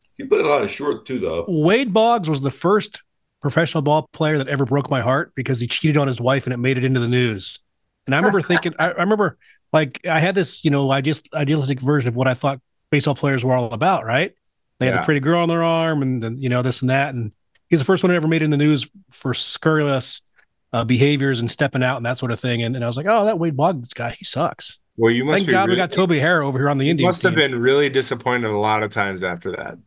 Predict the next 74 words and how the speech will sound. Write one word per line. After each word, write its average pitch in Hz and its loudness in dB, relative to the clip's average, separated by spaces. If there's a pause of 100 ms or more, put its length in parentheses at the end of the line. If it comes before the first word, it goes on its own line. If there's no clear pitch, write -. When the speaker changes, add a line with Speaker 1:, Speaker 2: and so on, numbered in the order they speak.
(360)
Speaker 4:
I - -18
feel - 0
Speaker 2:
Well, 190 6
Speaker 4:
like 208 0
Speaker 2:
I, 202 4
I 208 4
Speaker 1:
Hey, - 4
Speaker 2:
learned 214 2
my 175 0
lesson. 156 -2
Speaker 1:
hey, - 0 (180)
Speaker 2:
Yeah, 127 0
I 147 0
learned 143 0
my - 0
Speaker 1:
let 185 2
me 185 4
Speaker 2:
lesson. 202 4
Speaker 1:
ask - -8
you - -2
a 160 -8
question 190 0
about 117 0
that, 98 2
right? 123 2
So, 131 0
you 120 0
ever 160 0
hear 160 2
the 135 -4
legend 127 0
of, 123 4
uh, 110 4
Wade 113 -2
Boggs? 92 -4 (1500)
Speaker 2:
Uh, 143 2
not 156 0
your 202 2
version. 170 0 (300)
Speaker 4:
No, 131 0
but 113 -2
Speaker 1:
No, 185 4
Speaker 4:
I'm 165 2
ready. 120 -2
Speaker 1:
uh, 120 -2
the, 131 0
the 143 0
legend 170 0
of 165 -4
Wade 160 -2
Boggs 151 2
is 110 -8
Wade 135 0
Boggs 156 0
would 123 -6
go 135 2
on, 127 -2
like, 127 0
a 110 -2
coast-to-coast 127 -2
trip. 143 0
Like, 113 0
he'd 98 -10
fly 113 0
from 113 -12
New 113 -4
York 113 2
or 101 0
Boston 104 -2
or 113 0
wherever 110 2
he 104 -2
was 98 -6
playing, 127 -2